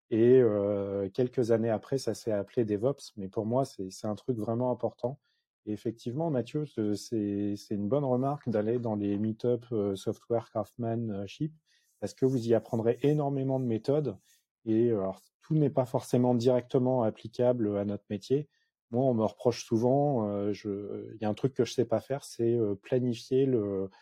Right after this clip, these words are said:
l'évolution dans l'infrastructure. Euh, je, je sais pas mettre des dates précises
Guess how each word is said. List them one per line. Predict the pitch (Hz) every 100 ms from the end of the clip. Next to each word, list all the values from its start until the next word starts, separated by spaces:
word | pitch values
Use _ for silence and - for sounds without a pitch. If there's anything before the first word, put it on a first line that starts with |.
| _ _ _ -
l'évolution | 104 104 123 123 127 123 143
dans | 131 113
l'infrastructure. | 107 117 - 117 - 123 139 147 110
Euh, | 107 104
je, | 107 101 98
je | 101
sais | - 117
pas | 139 139
mettre | 123 110
des | 120
dates | 120 127 -
précises | - 117 - 139 120